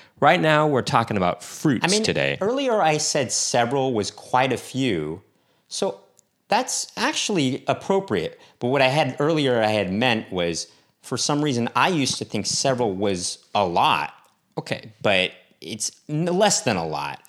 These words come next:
Speaker 2: But
Speaker 1: Okay.
Speaker 2: maybe I didn't think that.
Speaker 1: Okay.
Speaker 2: You know,
Speaker 1: All right. We, we, you know, it's okay.
Speaker 2: I guess I was contextual. Like Nikki said, I guess it was, to me, I always thought of it as an, uh, kind of a, a, an interpretive
Speaker 1: It
Speaker 2: thing.
Speaker 1: depends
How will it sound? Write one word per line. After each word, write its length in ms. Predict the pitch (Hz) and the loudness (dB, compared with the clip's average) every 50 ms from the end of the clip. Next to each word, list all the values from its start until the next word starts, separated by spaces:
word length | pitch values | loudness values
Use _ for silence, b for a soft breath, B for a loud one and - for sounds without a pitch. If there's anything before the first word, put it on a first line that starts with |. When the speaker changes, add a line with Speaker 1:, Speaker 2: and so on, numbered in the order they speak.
| _ | _
Speaker 2:
But 100 | - - | -2 0
Speaker 1:
Okay. 140 | 170 226 277 | 0 2 2
Speaker 2:
maybe 140 | 311 339 339 | 2 4 2
I 60 | 330 | 2
didn't 320 | 254 175 - 262 269 254 208 | 2 2 0 0 0 -2 -2
think 300 | - - 131 113 101 - | -2 -2 -2 -2 -2 -2
that. 320 | - 82 69 80 - - - - | -4 -4 -2 -4 -6 -6 -6 -6
Speaker 1:
Okay. 300 | 165 156 - - 95 76 - | -6 -4 -2 -2 -2 -2 0
Speaker 2:
You 80 | 196 | 0
know, 180 | 208 208 202 196 | 0 0 0 2
Speaker 1:
All 100 | - 190 196 170 | 4 4 4 4
right. 80 | 160 | 4
We, 140 | 180 226 247 226 - - | 2 0 0 -2 -4 -6
we, 180 | 170 202 214 208 - | -6 -6 -6 -4 -2
you 100 | 190 185 | -2 -2
know, 120 | 175 170 | 0 0
it's 180 | 185 185 - - | -2 -2 -2 -2
okay. 220 | 135 - - 180 | -2 0 0 0
Speaker 2:
I 40 | 170 | 0
guess 180 | 254 254 - 277 | 0 0 0 0
I 60 | 262 | 0
was 200 | 233 226 220 - | 0 0 -2 -2
contextual. 760 | - - - 233 233 - - 269 262 269 - - 240 196 165 | -4 -2 -2 -2 0 0 0 0 0 -2 -2 0 0 2 2
Like 200 | 151 175 175 175 | 2 2 2 2
Nikki 240 | 185 202 208 220 190 | 0 -2 0 0 -2
said, 280 | - - - 214 208 - | 0 0 0 0 0 0
I 100 | - 196 | -2 -2
guess 480 | 208 208 - 269 269 262 262 - - B B B B B B B | -2 -2 -2 -2 -2 0 -2 -4 -4 B B B B B B B
it 120 | 202 202 | -6 -4
was, 280 | 180 175 233 240 226 - - - _ _ - | -2 -2 0 0 -2 -4 -8 -14 _ _ -4
to 120 | - - 190 | -2 0 0
me, 320 | 214 240 254 247 - - - | 2 2 0 -2 -2 -4 -2
I 200 | - 151 165 175 | 0 2 2 4
always 240 | 175 175 165 165 - | 4 2 2 0 0
thought 180 | - 175 190 196 | 0 2 2 2
of 120 | 175 147 | 2 0
it 80 | 135 117 | 0 0
as 100 | 104 107 | 0 0
an, 240 | 110 107 110 107 110 - - 123 | 0 0 -2 -4 -6 -12 -8 -4
uh, 180 | 117 107 101 92 - - _ _ - | -2 -2 -2 -2 -6 -10 _ _ -10
kind 180 | - 139 135 | -6 -4 -2
of 100 | 123 110 | -2 -2
a, 80 | 107 104 - - - - - | -4 -6 -8 -12 -12 -6 -4
a, 140 | 117 104 - - - - | -4 -4 -6 -8 -10 -4
an 80 | 120 113 | -2 -2
interpretive 600 | 113 113 - 160 147 135 139 139 156 143 127 110 | 0 0 0 2 4 4 4 4 4 2 2 2
Speaker 1:
It 140 | 156 151 - | 2 2 2
Speaker 2:
thing. 120 | - 165 | 2 4
Speaker 1:
depends 600 | 160 151 156 160 160 160 160 165 165 160 151 - | 6 6 6 6 4 4 4 2 2 0 0 -2